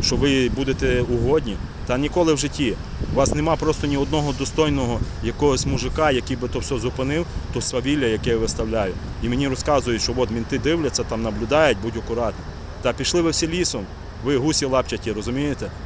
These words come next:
Бо тому що у вас нема совісті ні честі. Я знаю, куди я поліз. І коли мене якісь подонки в тих казино там зацепили і проче, я сказав: «Я вас накажу по-любому.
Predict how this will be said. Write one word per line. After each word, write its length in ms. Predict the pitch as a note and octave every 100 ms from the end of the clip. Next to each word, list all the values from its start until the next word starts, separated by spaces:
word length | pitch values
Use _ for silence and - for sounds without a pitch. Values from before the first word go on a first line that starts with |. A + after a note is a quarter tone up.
| - A2
Бо 60 |
тому 200 | B2 C3+
що 140 | - C3+
у 20 |
вас 200 | D3 C#3
нема 320 | C#3+ D#3 C#3+
совісті 460 | - D#3 C#3+ B2+ B2+
ні 120 | B2
честі. 400 | - B2 G2+ - - - - - -
Я 160 | C#3
знаю, 300 | C#3+ E3 D#3
куди 180 | C#3+ D3
я 140 | D3+ C#3
поліз. 400 | C#3+ C#3 G2+ - - - -
І 80 | G#2+
коли 240 | G#2+ C#3 D3+
мене 300 | D3 D3+ C3 - A2+
якісь 260 | - D#3
подонки 520 | - C#3+ D#3+ D3 -
в 340 | B2 - - -
тих 140 | C#3
казино 380 | D3 C3 C#3 C#3+
там 200 | - B2+
зацепили 560 | B2 - - D3 C#3 C3
і 40 |
проче, 340 | B2 D3 C#3+ -
я 60 |
сказав: 340 | - - C#3+ B2+
«Я 80 |
вас 120 | B2 C#3
накажу 440 | C3+ D3 C#3 C#3
по-любому. 540 | B2+ A#2+ A#2+ C3+ B2